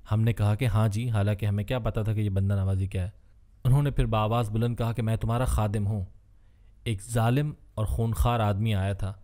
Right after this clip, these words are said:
जो मुझे तुमसे छीनकर अपने साथ ले जाना चाहता था। वो तकरीर करते हुए रो भी रहे थे। दूल्हर साहब ने कहा कि अगर मैं अपनी बेटी की बात मानकर यहाँ से चला जाता,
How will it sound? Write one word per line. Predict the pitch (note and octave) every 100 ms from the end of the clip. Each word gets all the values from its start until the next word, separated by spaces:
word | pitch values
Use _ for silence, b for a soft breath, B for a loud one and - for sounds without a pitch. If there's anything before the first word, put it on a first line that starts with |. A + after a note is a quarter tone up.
| b b b
जो | G#2 A2+
मुझे | A2+ A#2
तुमसे | A#2+ A2+ A#2+
छीनकर | G#2+ A#2 A2+ B2
अपने | A2 G#2 A2
साथ | - G#2+ A2+
ले | G#2+
जाना | G#2 G#2+ G#2+
चाहता | G2+ F#2 F#2+
था। | F#2 F#2+ - b b A#2+
वो |
तकरीर | A2+ C3 C#3 D#3
करते | D3+ A#2 C3+
हुए | B2+ C#3
रो | A#2
भी | A2+
रहे | G#2 F2+
थे। | F2+ F#2 F#2+ b b b b b -
दूल्हर | G#2 B2 C#3+
साहब | - C3 A#2
ने | A#2+
कहा | A#2+ B2+
कि | - -
अगर | A#2 B2+
मैं | B2+ B2+
अपनी | A2+ - A#2
बेटी | G#2 G#2+ B2+
की | A#2+
बात | G#2 A2 G#2+
मानकर | G#2 A2 A2 A#2
यहाँ | G#2+ G#2
से | -
चला | A2 A2+ C3
जाता, | A2 G2+ G#2